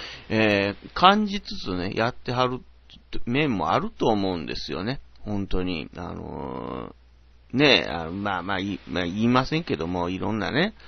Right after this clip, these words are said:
どっかの医者とかもね、むちゃくちゃなこと言ったりとかしますからね。えー、まあ、でもそういうな、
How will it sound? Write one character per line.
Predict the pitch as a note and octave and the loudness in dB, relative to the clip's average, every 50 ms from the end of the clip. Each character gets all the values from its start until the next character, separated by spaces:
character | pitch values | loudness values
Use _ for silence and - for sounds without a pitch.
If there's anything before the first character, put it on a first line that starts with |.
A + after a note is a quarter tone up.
| - - - | -20 -16 -6
ど | - G#2 | -2 -2
っ | G2 - | -2 0
か | - G2 | 0 0
の | F#2 G2 | 0 0
医 | G2+ | 0
者 | - - G#2+ G2+ | 0 0 0 2
と | A2+ G#2+ | 0 0
か | G#2 G#2+ F#2+ | 0 0 0
も | F#2+ F#2+ | 2 4
ね、 | A2 C#3+ C#3+ | 4 6 6
む | A2+ G#2+ | 6 4
ち | G#2+ A2+ | 2 0
ゃ | G2 | -4
く | - - | -2 -2
ち | A#2+ | -2
ゃ | |
な | A2 G2+ | -2 -2
こ | F#2+ F#2 | -2 -4
と | - G2 | -4 -4
言 | G2+ | -6
っ | G#2 | -2
た | - A2 G2+ | -2 0 0
り | |
と | F#2 F2+ | 0 0
か | F2 F2+ | -2 -4
し | - - C#3 | -4 -4 -4
ま | C3+ C3+ C#3+ | -4 -4 -4
す | - - | -4 0
か | - F#2+ | 2 2
ら | F#2+ F2 F2+ | 2 2 2
ね。 | G#2 G#2+ G#2 F#2+ - - - - - - - - - - - | 0 0 0 -2 -2 -6 -10 -12 -12 -12 -12 -12 -14 -6 0
え | A2+ A2 A#2 A#2+ A2 G#2 G#2+ G2+ G2 G2+ | 4 6 6 8 8 6 6 6 4 4
ー、 | G2+ | 4
ま | C3+ D3 | 6 6
あ、 | B2 | 6
で | A#2+ D3 | 4 2
も | D3 B2 | 0 0
そ | - E3 F3 F#3+ G3+ | 0 0 2 2 2
う | G3+ | 2
い | G#3 | 0
う | A3 | 0
な、 | A3 G#3 G3 F#3+ F#3 D#3+ | -2 0 0 0 0 -2